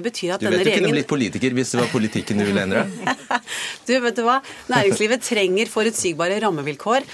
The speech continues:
Speaker 1: og i denne saken her så er det utrolig viktig. Dette er en bransje som omsetter for over hundre og seksti milliarder kroner, og vi må nå se på å få tydelige retningslinjer
Speaker 2: Stedet tar
Speaker 1: for det.
Speaker 2: loven i egne hender. Norgesgruppen ville ikke være med i Dagsnytt atten i dag, og det til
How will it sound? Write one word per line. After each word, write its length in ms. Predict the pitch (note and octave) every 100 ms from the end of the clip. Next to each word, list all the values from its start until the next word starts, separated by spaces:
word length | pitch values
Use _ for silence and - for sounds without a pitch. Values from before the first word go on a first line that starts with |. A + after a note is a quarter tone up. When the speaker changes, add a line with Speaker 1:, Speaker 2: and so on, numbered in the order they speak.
| -
Speaker 1:
og 80 | -
i 80 | G3
denne 160 | F#3+ F#3
saken 300 | D#3+ E3 G3
her 140 | A3 A#3+
så 140 | -
er 80 | -
det 80 | G#3+
utrolig 380 | - D3+ C3 E3
viktig. 180 | F3 -
Dette 160 | F3+ E3
er 80 |
en 100 | F#3
bransje 380 | F#3+ G#3+ D#3 F#3+
som 140 | A3 G#3
omsetter 540 | D#3+ C#3+ - E3 G#3+ G#3
for 220 | G3+ -
over 180 | D#3 E3+
hundre 240 | G#3 D#3+ D3+
og 60 |
seksti 320 | - - - E3+
milliarder 340 | D#3 C#3+ E3+
kroner, 380 | G3+ F3+ G3 D4+ - - - - -
og 140 | - F#3+
vi 140 | F#3+
må 140 | G3+ G3
nå 160 | G3 F#3
se 220 | - E3+ D3+
på 140 | F3+ F#3
å 60 | F#3+
få 140 | - D3+ D#3+ -
tydelige 380 | - G#3 C3+ D3
retningslinjer 300 | D#3+ - G#2
Speaker 2:
Stedet 160 | F#2+ -
tar 140 | E2+
Speaker 1:
for 20 |
det. 200 | E2+ F#2 D#2
Speaker 2:
loven 280 | D#2+ E2 F2+
i 40 | E2
egne 180 | D2+
hender. 280 | D#2 D2 C#2 - -
Norgesgruppen 640 | A2+ C#3+ A#2+ - B2+ D3+ C#3+
ville 160 | C3 B2+
ikke 140 | A#2 A#2+
være 140 | G#2+
med 100 | A2
i 40 | A2+
Dagsnytt 320 | A2 A#2 A2
atten 220 | G#2 G#2
i 120 | G#2 G#2+
dag, 300 | A#2 D3 C#3+
og 300 | B2+ G#2+ G#2+
det 140 | G2+
til 80 | G2+